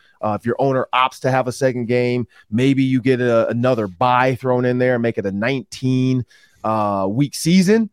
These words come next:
I don't know. Like, maybe they need to have a bye, an additional bye for Thursday night football players. So meaning you play Sunday, then you have a bye week to turn around and play that Thursday to then, you know, ah,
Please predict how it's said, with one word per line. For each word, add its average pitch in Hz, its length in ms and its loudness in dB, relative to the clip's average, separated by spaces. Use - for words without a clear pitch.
I 156 80 2
don't 135 220 4
know. 113 320 -2
Like, 117 220 0
maybe 139 180 0
they 135 100 2
need 139 180 0
to 135 40 2
have 151 180 2
a 151 60 2
bye, 151 380 4
an 127 140 -2
additional 139 400 0
bye 135 220 2
for 143 120 -8
Thursday 151 280 0
night 151 220 -2
football 151 260 2
players. 170 360 0
So 131 80 -4
meaning 127 280 0
you 113 80 -4
play 139 240 0
Sunday, 151 500 2
then 123 140 0
you 127 80 2
have 110 120 2
a 107 60 -2
bye 139 240 2
week 147 340 0
to 127 100 -6
turn 127 200 -4
around 120 220 0
and 113 100 -4
play 123 140 -2
that 107 200 -2
Thursday 120 680 2
to 127 80 -4
then, 120 420 0
you 131 120 0
know, 104 260 -2
ah, 127 160 -4